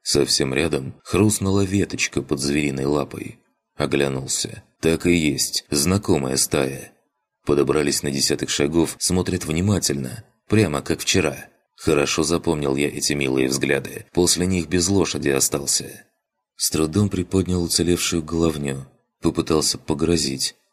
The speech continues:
но наконец понял, огня у меня больше нет.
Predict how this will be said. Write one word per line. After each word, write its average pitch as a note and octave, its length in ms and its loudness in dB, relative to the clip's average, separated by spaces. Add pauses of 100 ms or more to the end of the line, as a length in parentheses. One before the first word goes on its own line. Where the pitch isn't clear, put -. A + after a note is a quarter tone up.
(140)
но F2 180 2
наконец F2+ 460 -2
понял, C#2 480 -4 (260)
огня F2 400 2
у F#2+ 40 0
меня F#2 260 0
больше F2 380 -2
нет. C#2+ 420 -6